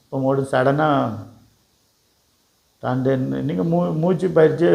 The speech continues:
ஒரு மூணு நிமிஷம், அதிகமா வேண்டாம், பத்து நிமிஷம் வேண்டாம், ஒரு மூணு நிமிஷம் மட்டும் எந்த டிஸ்டர்பன்ஸும் இல்லாம, எந்த இட-, இடையூறும் இல்லாம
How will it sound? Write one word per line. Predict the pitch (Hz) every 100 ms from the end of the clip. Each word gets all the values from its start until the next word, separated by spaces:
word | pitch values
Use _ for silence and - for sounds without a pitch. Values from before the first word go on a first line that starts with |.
| 147 135
ஒரு | 143 165
மூணு | 160 180 180
நிமிஷம், | 170 151 139 - - - _ _ _
அதிகமா | 113 113 139 151 147
வேண்டாம், | 143 131 190
பத்து | 147 143
நிமிஷம் | 143 135 147 151 147
வேண்டாம், | 139 127 139 220 - - _ _ _
ஒரு | - 185
மூணு | 170 185 220
நிமிஷம் | 214 196 196 180
மட்டும் | 160 190
எந்த | 185 151 151 165 151 139 135
டிஸ்டர்பன்ஸும் | 123 127 135 131 123 131 127
இல்லாம, | 120 123 123
எந்த | 120 123
இட-, | 120 117 117 - _
இடையூறும் | 117 127 127 131 123
இல்லாம | 113 117 -